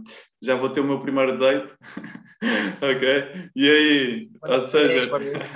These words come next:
Speaker 1: <laughs> obrigado.
Speaker 2: Espero que
Speaker 1: E
Speaker 2: seja
Speaker 1: isto
Speaker 2: uma experiência maravilhosa.
Speaker 1: Yeah, obrigado. E com isso, quero dizer o quê? Que a cada momento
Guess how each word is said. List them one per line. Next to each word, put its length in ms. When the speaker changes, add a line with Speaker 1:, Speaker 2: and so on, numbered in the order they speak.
Speaker 1:
<laughs> 380
obrigado. 580
Speaker 2:
Espero 240
que 60
Speaker 1:
E 40
Speaker 2:
seja 140
Speaker 1:
isto 100
Speaker 2:
uma 100
experiência 600
maravilhosa. 600
Speaker 1:
Yeah, 380
obrigado. 540
E 120
com 220
isso, 480
quero 160
dizer 140
o 100
quê? 200
Que 480
a 80
cada 260
momento 420